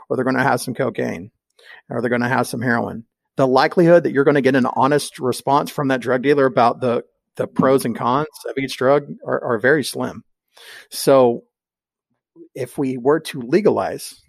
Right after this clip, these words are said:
and it was like C V S, and you go and talk to the pharmacist on hand and say, "Hey, what does this do?" And you get, you have an honest conversation with them.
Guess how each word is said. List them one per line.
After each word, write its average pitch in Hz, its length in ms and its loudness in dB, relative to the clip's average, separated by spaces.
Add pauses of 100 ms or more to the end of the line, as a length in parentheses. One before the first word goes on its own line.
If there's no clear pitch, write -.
(140)
and 131 140 -6
it 123 100 -2
was 147 260 4
like 123 180 0
C 123 180 -4
V 110 180 -6
S, 101 360 -10 (800)
and 135 400 -2
you 117 240 -8
go 135 360 4
and 117 140 -6
talk 147 240 0
to 143 160 -6
the 127 120 -6
pharmacist 139 680 -4
on 127 180 -2
hand 151 400 -2 (220)
and 127 220 -6
say, 143 180 2
"Hey, 160 180 4
what 120 260 2
does 143 180 2
this 143 220 4
do?" 135 340 2
And 123 160 -4
you 135 80 2
get, 147 240 0
you 131 120 -4
have 143 220 2
an 147 80 2
honest 127 340 -2
conversation 139 640 -2
with 104 160 -12
them. - 120 -18